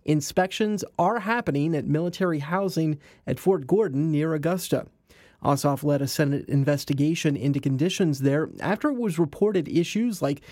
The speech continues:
leaking roofs and mold were not being dealt with. Ossoff spoke from Fort Gordon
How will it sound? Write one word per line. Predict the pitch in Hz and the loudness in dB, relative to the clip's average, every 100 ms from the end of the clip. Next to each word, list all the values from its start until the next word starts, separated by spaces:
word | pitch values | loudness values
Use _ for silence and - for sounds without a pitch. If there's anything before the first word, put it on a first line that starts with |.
| - - - | -20 -14 -2
leaking | 160 175 156 | 0 2 2
roofs | 139 208 151 - - - | 4 2 0 -4 -10 -8
and | - 143 139 135 | -2 0 2 2
mold | 196 202 113 139 | 2 0 -2 -2
were | 143 143 | -2 0
not | 143 160 185 135 | 0 0 -2 -2
being | 135 131 127 | -2 0 0
dealt | 160 180 | 0 0
with. | 139 - - - _ _ _ _ - | -2 -6 -10 -20 _ _ _ _ -2
Ossoff | 143 - 135 - | -2 0 -2 -4
spoke | - 190 147 - | 0 2 2 0
from | 208 208 143 | 0 2 0
Fort | - 151 156 | 0 0 0
Gordon | 143 190 147 135 139 | 2 0 2 0 -2